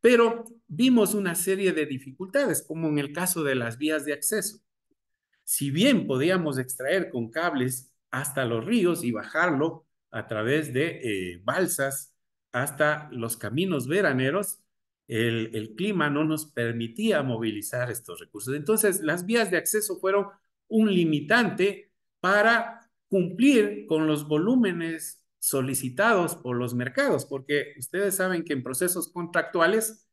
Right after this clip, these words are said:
¿sí? Se llegan a acuerdos específicos de producción, de cantidad, de calidad.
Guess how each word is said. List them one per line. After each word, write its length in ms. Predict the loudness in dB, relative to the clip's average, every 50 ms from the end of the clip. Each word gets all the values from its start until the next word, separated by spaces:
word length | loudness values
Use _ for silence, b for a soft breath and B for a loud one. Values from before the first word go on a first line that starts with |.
| _ _ _ _
¿sí? 500 | _ -6 -4 -4 -4 -4 -8 -14 -20 -20 _ _
Se 200 | -10 -4 -2 -2
llegan 520 | 0 2 2 2 4 2 2 2 -2 -6 -10 -8
a 80 | -8
acuerdos 560 | -8 -6 -2 2 4 4 4 4 2 0 -2
específicos 840 | -4 -8 -10 -10 -8 -6 -2 -2 -2 -2 -2 -6 -8 -6 -6 -6 -4
de 120 | -4 -6
producción, 600 | -6 -6 -8 -8 -6 -6 -4 -2 0 0 0 0
de 160 | -2 -4 -4
cantidad, 560 | -4 -6 -6 -6 -4 -2 0 2 2 2 2 0
de 160 | -2 -4 -4
calidad. 520 | -4 -6 -6 -6 -2 0 2 2 2 0